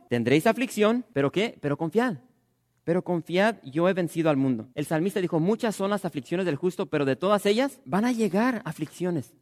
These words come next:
a tu vida, a mi vida". Pero si seguimos leyendo, ahí vemos de que Dios, Jesús, nos va a librar. Entonces tenemos que perseverar en la aflicción. Ahí dice, "Muchas son las aflicciones".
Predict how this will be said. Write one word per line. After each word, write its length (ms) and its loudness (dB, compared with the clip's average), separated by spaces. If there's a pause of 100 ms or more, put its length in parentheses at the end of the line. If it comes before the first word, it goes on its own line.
a 120 -8
tu 120 -8
vida, 400 -2
a 100 -6
mi 120 -2
vida". 360 -4
Pero 340 0 (260)
si 200 -8
seguimos 460 0
leyendo, 500 0 (360)
ahí 200 -2
vemos 220 -2
de 100 0
que 240 -6 (380)
Dios, 520 -2 (600)
Jesús, 560 -8 (560)
nos 180 -14
va 40 -8
a 40 -8
librar. 360 -6
Entonces 300 -16
tenemos 300 -6
que 120 -4
perseverar 800 -6
en 120 -6
la 60 -6
aflicción. 560 -12
Ahí 120 -6
dice, 180 -6
"Muchas 520 -6 (440)
son 180 -10
las 140 -8
aflicciones". 640 -12